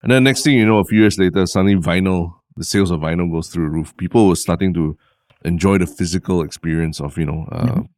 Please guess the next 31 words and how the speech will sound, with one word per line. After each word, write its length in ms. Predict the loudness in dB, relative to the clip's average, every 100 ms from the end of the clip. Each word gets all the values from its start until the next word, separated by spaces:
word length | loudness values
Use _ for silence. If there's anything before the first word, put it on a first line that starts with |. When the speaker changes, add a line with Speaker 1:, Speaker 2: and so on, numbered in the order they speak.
| _ _ _
Speaker 1:
to 100 | -6
having 220 | -2 0
a 60 | 0
record 400 | -2 -4 -2 -2
and 140 | -4
playing 200 | -2 -2
the 60 | -2
music 280 | -4 -6 -8
and 120 | -8
feeling 420 | -2 0 2 0
it 120 | -2
and 100 | -6
everything. 340 | -8 -10 -10 -12 _ -12
Speaker 2:
Yep. 100 | -12 -14 _ _ 2
Speaker 1:
Do 60 |
you 100 | 2
think 220 | 4 2 2
that 120 | 2
because, 460 | -2 -2 2 2 2
like, 200 | 0 0
now 240 | 2 2
everything 760 | 2 2 2 0 2 2 2 2
is 120 | 0 0
gonna 220 | 0 0
be 340 | -2 -4 -6 -6
A 180 | -4 -2
I 320 | 0 0 -2
or 120 | -4
generative 540 | -4 -2 0 0 -2 -4
A 140 | -6
I, 280 | -4 -4 -6